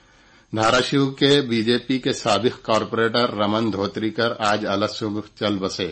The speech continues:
वो पचहत्तर बरस के थे। धोत्रीकर धाराशिव के समर्थन अर्बन बैंक के डायरेक्टर थे।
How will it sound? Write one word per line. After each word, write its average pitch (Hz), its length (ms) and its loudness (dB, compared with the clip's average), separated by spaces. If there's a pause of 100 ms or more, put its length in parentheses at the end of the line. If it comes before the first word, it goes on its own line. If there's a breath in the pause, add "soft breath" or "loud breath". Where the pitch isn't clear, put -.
(120)
वो 104 120 -6
पचहत्तर 101 540 -4
बरस 95 300 -4
के 107 160 -6
थे। 95 200 -8 (520 soft breath)
धोत्रीकर 113 580 -2
धाराशिव 104 540 -2
के 113 180 0
समर्थन 101 560 -2
अर्बन 101 380 0
बैंक 98 280 -2
के 110 120 -2
डायरेक्टर 98 560 -2
थे। 113 240 0